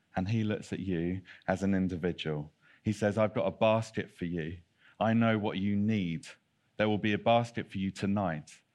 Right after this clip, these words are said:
and tomorrow and the day after and the next day.'" That is what it means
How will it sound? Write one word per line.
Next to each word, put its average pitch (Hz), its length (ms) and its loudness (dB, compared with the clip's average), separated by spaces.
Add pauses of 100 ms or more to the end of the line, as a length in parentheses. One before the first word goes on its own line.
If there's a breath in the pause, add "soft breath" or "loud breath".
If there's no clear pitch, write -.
(280)
and 98 160 0
tomorrow 82 640 0 (360 soft breath)
and 101 160 0
the 98 80 2
day 101 280 2
after 92 420 2
and 90 280 0
the 101 80 2
next - 380 -2
day.'" 76 260 -6 (760 soft breath)
That 160 340 2
is 117 160 -2
what 120 160 2
it - 120 0
means 113 680 -2